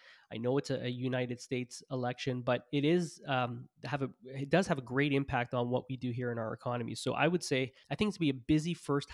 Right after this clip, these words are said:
half of the year. Summer, there might be a little lull. And then, you know,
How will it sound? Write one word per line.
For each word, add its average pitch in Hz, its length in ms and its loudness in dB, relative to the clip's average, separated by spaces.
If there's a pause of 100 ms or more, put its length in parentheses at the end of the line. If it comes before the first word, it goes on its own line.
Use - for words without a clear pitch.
(180)
half 156 260 2
of 127 120 0
the 120 100 -4
year. 117 380 -6 (560)
Summer, 151 380 4
there 131 80 2
might 131 220 0
be 131 80 0
a 123 40 2
little 143 320 2
lull. 131 440 2
And 139 180 2
then, 175 300 2 (160)
you 190 100 0
know, 127 160 2